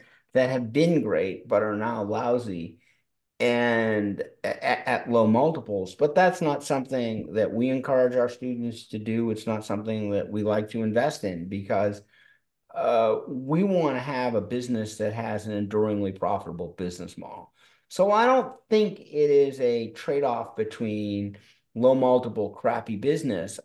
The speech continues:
I think there are always, you know, there are always issues in a business, uh, but I think the biggest issue that you give up when you try to find a low multiple business is you're giving up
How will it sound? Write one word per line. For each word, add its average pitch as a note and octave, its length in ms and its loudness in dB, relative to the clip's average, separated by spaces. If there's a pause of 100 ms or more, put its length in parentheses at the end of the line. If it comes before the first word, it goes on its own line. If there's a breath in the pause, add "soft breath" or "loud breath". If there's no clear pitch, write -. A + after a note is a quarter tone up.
(100)
I C3+ 140 0
think E3+ 280 -2
there A#2+ 260 4
are - 120 -8 (100)
always, D#3 840 0 (480)
you D3+ 100 -8
know, D3+ 100 2
there D3 140 2
are - 80 -6
always F#3 540 -2
issues E3 420 -4
in A2+ 140 -2
a G#2 40 -2
business, G#2 640 -6 (680)
uh, A#2+ 280 -2 (120)
but C#3+ 200 6
I C#3+ 100 6
think F3+ 280 -4
the - 160 -2 (120)
biggest F#3 560 0
issue C#3+ 540 -6
that A#2+ 180 0
you A#2+ 120 -2
give B2+ 360 0
up B2 300 -2
when A2 200 -2
you G#2+ 140 -6
try A2+ 260 -4
to A#2+ 60 -4
find G#2+ 640 -6 (920 soft breath)
a G#2+ 60 4
low A#2+ 280 4
multiple A#2 540 2
business A#2+ 500 -4
is G#2+ 160 -6
you're G#2+ 120 -4
giving B2+ 340 -2
up - 340 -6